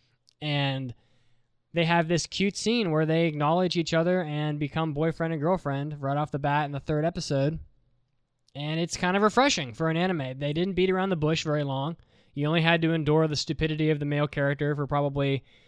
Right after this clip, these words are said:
maybe two episodes, two and a half episodes at most, and then they, then you got a super cute scene that was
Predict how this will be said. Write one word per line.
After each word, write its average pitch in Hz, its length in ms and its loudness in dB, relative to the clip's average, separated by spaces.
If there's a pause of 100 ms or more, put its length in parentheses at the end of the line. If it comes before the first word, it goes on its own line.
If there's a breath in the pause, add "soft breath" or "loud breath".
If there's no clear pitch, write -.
(220 soft breath)
maybe 143 280 0
two 147 220 4
episodes, 135 720 0
two 151 140 -6
and 143 80 -4
a 139 40 0
half 139 180 0
episodes 135 420 -4
at 131 60 -8
most, 127 480 -2
and 139 180 -8
then 143 140 -4
they, 143 200 -2
then 139 160 -6
you 156 140 2
got 156 160 2
a 160 80 2
super 156 400 -4
cute 180 260 0
scene 214 340 0
that 143 120 -4
was 143 240 -4